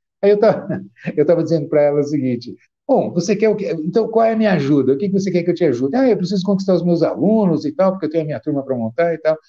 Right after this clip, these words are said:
Eu disse o seguinte, "Então, você não é psicanalista, você é vendedora de serviços de psicanálise."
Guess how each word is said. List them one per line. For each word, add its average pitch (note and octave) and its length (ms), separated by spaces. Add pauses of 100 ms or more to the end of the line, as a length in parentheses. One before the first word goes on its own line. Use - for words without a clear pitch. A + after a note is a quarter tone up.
(140)
Eu B3+ 80
disse A3+ 180
o - 20
seguinte, E3 420 (280)
"Então, A3 280
você F#3 220
não G#3 100
é A3+ 60
psicanalista, G3 800
você D3+ 180
é - 20
vendedora G3 480
de F#3+ 100
serviços F#3 540
de C#3 120
psicanálise." A2 920